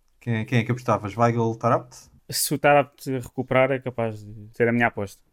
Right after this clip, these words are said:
Speaker 2: Mas ainda está um bocado em dúvida.
Speaker 1: Não tenho
Speaker 2: Eh,
Speaker 1: dúvida.
Speaker 2: pronto, dizem que é capaz de conseguir recuperar a tempo, mas,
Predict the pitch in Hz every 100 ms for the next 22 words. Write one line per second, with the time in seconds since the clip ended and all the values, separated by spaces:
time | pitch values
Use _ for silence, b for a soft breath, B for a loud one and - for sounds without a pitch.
0 | _ 123 113 123 123 120 123 120 123 117
1 | 113 120 113 110 107 _ 120 104 107 101
2 | 98 98 95 _ _ _ _ _ _ _
3 | 139 123 107 147 143 143 143 135 135 135
4 | 117 - _ - - 131 131 - 127 131
5 | 123 127 120 123 113 113 101 104